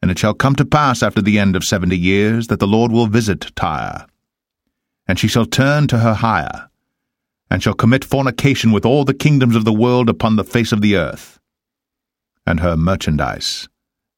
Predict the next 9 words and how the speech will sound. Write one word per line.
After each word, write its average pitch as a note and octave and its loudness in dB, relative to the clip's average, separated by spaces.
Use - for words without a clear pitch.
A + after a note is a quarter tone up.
and E2 -2
her D#2+ -2
hire E2+ -4
shall E2+ -4
be D2+ -2
holiness E2+ -2
to - -6
the D#2+ -2
Lord. A1 -8